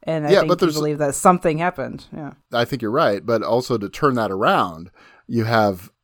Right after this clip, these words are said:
Speaker 2: Jocasta, the woman, thinks she's crazy,
Speaker 1: Mm-hmm.
Speaker 2: <laughs> but then she goes, um, he says, she says to John, it's like, "This is going to sound crazy," and he just says, "What did you see?"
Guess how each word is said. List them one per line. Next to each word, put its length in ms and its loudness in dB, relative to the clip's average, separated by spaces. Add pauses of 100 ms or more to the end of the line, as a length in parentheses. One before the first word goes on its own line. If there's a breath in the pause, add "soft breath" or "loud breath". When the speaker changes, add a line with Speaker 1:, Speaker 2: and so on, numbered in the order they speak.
(140)
Speaker 2:
Jocasta, 760 0
the 100 -4
woman, 340 -4
thinks 280 -4
she's 240 -6
crazy, 600 -2 (400 loud breath)
Speaker 1:
Mm-hmm. 420 -8 (200 loud breath)
Speaker 2:
<laughs> 180 -20
but 320 4
then 200 2
she 200 -2
goes, 440 2 (140)
um, 420 0 (160)
he 180 -4
says, 600 0
she 180 -8
says 280 -2
to 100 -10
John, 420 -2
it's 140 -10
like, 220 -2 (200)
"This 240 0
is 120 -4
going 200 2
to 60 -2
sound 340 -2
crazy," 440 -2
and 100 -4
he 140 0
just 220 -4
says, 300 0 (180)
"What 360 0
did 200 -8
you 120 -6
see?" 400 -10